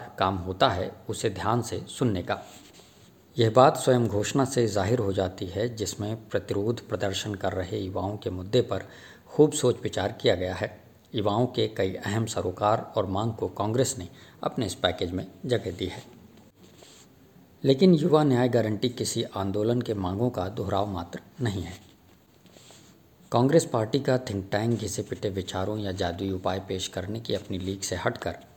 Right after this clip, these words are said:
ऐसे समाधान पेश करने लगा है, जिसमें जिम्मेदारी और रचनात्मकता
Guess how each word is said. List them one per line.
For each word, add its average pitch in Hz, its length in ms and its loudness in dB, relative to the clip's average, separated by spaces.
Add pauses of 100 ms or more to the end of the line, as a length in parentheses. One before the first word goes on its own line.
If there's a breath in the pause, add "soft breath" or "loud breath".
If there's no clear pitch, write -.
ऐसे - 180 0
समाधान 95 580 0
पेश 131 200 4
करने 95 280 -4
लगा 90 220 -6
है, - 220 -8
जिसमें 104 440 -6 (400 loud breath)
जिम्मेदारी 123 580 6
और 156 120 2
रचनात्मकता 104 800 -4